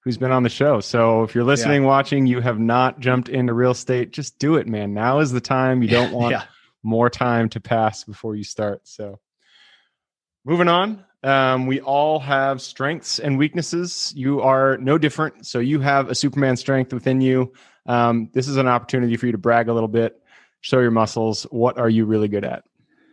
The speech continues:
Speaker 2: Man, that's a, that, that's a good question. That's like a, it's like an interview question, you know? I think that, <laughs> uh,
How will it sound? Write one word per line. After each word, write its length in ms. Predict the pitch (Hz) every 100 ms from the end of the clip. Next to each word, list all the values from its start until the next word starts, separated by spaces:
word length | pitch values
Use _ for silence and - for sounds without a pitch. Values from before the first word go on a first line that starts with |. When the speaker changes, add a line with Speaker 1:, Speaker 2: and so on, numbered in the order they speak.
| _ _ _ _ _ _ _ _ _ _ _ _
Speaker 2:
Man, 260 | 117 131 117
that's 240 | 113 -
a, 240 | 135 120 95
that, 220 | 117 131 107
that's 200 | 117 139
a 80 |
good 180 | 120 117
question. 400 | - 120 - 110
That's 120 | 107
like 200 | 123 113
a, 360 | 110 101 98 98 _ _ - - _ _ _ _ _ -
it's 20 |
like 100 | 131
an 60 | 110
interview 320 | 107 135 117
question, 460 | - 101 95 - 98
you 120 | 101
know? 100 | 110
I 300 | 123 123 120
think 300 | - 170 175
that, 300 | 165 143 -
<laughs> 0 |
uh, 340 | 135 123 113